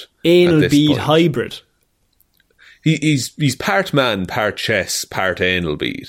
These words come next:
Speaker 1: Yeah, he's, uh, but he just puts them up there for fun, to be honest, isn't it? They don't even vibrate. It's just kind of
Speaker 2: It's, have you seen Queen's Gambit?
Speaker 1: Yeah.
Speaker 2: So you know how she needs the tablets? She thinks she needs those to be good at chess.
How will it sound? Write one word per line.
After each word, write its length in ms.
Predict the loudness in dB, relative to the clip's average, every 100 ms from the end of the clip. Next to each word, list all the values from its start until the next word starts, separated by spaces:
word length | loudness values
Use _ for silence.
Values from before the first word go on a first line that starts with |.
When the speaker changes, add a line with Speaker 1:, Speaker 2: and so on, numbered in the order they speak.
| -12
Speaker 1:
Yeah, 300 | -6 -4 -4
he's, 220 | -2 -4 -2
uh, 60 | -2
but 160 | 0
he 60 | 2
just 200 | 2 2
puts 180 | 0 2
them 160 | 2
up 120 | 4 2
there 140 | 0
for 160 | 0 -4
fun, 380 | 2 4 4 0
to 80 |
be 120 | -2 2
honest, 320 | 2 2 0
isn't 200 | 0 0
it? 140 | 0
They 100 | 2
don't 200 | 4 4
even 160 | 4 2
vibrate. 560 | 2 4 4 0 -4
It's 80 | -4
just 180 | -4 -2
kind 220 | 0 0
of 80 | 0
Speaker 2:
It's, 320 | -4 -4 -12 -18 _ _ _ _ _ _
have 120 | -2 0
you 120 | 0
seen 260 | 0 0
Queen's 360 | 0 2 2 0
Gambit? 380 | 0 0 0 -2 _ _ _ _ _ _
Speaker 1:
Yeah. 280 | -2 -2 -8 _ _ _ _ _ _
Speaker 2:
So 260 | -6 0 2
you 140 | 2 2
know 160 | 4
how 120 | 4
she 180 | 2 0
needs 320 | 2 2 0
the 100 | -4
tablets? 560 | -4 -4 -4 -4 -6 -6
She 160 | -6 -4
thinks 280 | -6 -6
she 120 | -4 -2
needs 320 | -2 -4 -2
those 340 | 0 0 -2
to 80 | -6
be 100 | -6
good 180 | -4 -4
at 120 | -4
chess. 520 | -2 -4 -4 -10 -12